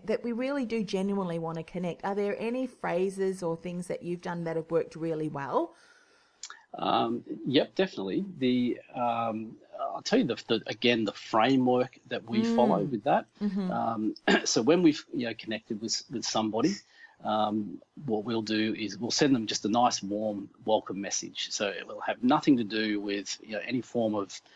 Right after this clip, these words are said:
Speaker 2: sales pitch or anything like that. It's
Speaker 1: Yeah.
Speaker 2: just genuinely honouring the fact that you've become connected.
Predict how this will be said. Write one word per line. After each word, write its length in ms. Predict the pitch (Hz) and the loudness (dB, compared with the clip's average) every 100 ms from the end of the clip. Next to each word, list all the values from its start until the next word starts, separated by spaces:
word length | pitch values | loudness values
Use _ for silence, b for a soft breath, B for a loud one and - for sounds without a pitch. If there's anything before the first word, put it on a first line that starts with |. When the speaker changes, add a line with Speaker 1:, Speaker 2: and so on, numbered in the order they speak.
| B B | B B
Speaker 2:
sales 580 | - - 101 113 110 - | 0 4 6 6 2 -2
pitch 380 | - 120 110 - | -2 -2 -2 -6
or 140 | 95 | -6
anything 360 | 104 110 - - | -4 -6 -6 -10
like 220 | - 98 - | -4 -4 0
that. 220 | 113 101 | 0 0
It's 120 | 85 | -2
Speaker 1:
Yeah. 80 | 165 | 2
Speaker 2:
just 160 | 160 - | 2 4
genuinely 560 | 120 117 110 107 104 | 4 4 0 -2 -4
honouring 440 | - 104 107 101 98 | 2 2 2 -4 -8
the 60 | |
fact 280 | - 98 - | -4 -4 -2
that 120 | 98 | -12
you've 280 | 101 98 _ | -14 -20 _
become 320 | 101 - 104 | -10 -6 -6
connected. 500 | - 104 113 - 135 | -6 -6 -4 0 0